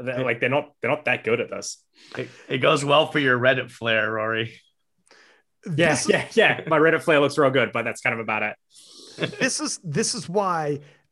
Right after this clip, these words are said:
Speaker 3: um, I, I appreciate Money Meats that use formulas to make a competition work. And I appreciate what they're doing, and I'll still watch and I'll enjoy it.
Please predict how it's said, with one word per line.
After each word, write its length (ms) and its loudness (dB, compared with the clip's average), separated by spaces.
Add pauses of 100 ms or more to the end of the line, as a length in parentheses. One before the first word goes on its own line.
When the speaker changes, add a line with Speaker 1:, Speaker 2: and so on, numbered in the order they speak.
(120)
Speaker 3:
um, 460 -2 (1040)
I, 360 0
I 340 -2 (180)
appreciate 1000 -4
Money 380 -4
Meats 440 -6 (360)
that 540 -6 (380)
use 340 -6
formulas 760 -2 (280)
to 100 -8
make 240 -4
a 40 -20
competition 640 -8
work. 260 -4 (540)
And 180 -2
I 100 0
appreciate 520 -4
what 180 -4
they're 80 -6
doing, 560 -4
and 140 -4
I'll 100 -8
still 380 -2
watch 340 -4
and 80 -8
I'll 140 -10
enjoy 400 -4
it. 160 -6